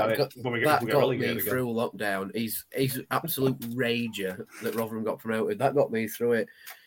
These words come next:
Speaker 2: Um, but from, I'm gonna have to try and pull this one out of the memory banks, but that two nil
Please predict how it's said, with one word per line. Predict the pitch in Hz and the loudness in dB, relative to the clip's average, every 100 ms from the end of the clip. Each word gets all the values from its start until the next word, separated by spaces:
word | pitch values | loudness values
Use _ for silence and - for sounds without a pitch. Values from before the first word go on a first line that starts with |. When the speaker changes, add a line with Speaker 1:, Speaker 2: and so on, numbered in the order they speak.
| _ - | _ 6
Speaker 2:
Um, | 131 143 147 147 135 - _ - - 139 | 10 10 10 6 0 -12 _ -20 -16 -2
but | 170 165 - _ - | 4 4 4 _ -6
from, | - - 180 175 156 113 - _ _ _ - - | -2 4 4 4 0 -2 -6 _ _ _ -16 -10
I'm | 120 | -6
gonna | 120 | -4
have | - | -4
to | - | -4
try | - 123 | 0 0
and | 113 | 2
pull | 120 | 0
this | 98 110 | 0 -2
one | 123 | -4
out | 104 | -4
of | |
the | 101 | -4
memory | 98 92 | -6 -6
banks, | 92 104 117 117 | -4 -4 -4 -6
but | - 123 | -2 0
that | 131 139 | 2 2
two | - 147 139 | 2 2 6
nil | 139 135 110 | 6 6 2